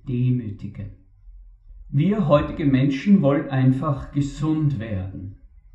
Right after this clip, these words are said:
Und wir haben das Gefühl, wir hätten ein Anrecht darauf, gesund zu werden und gesund zu bleiben.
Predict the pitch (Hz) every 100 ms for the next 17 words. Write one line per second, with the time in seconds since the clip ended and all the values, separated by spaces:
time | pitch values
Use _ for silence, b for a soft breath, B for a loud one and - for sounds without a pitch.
0 | - - - - - 147 143 147 147 147
1 | 131 - 127 - 139 143 156 170 185 170
2 | 170 180 175 175 165 - 180 240 190 147
3 | 127 - 107 95 92 92 B - 123 -
4 | 143 143 139 - - - 98 113 139 147
5 | - 185 175 B B B B 143 156 151
6 | 139 - 139 135 131 - - 104 95 90
7 | 95 95 -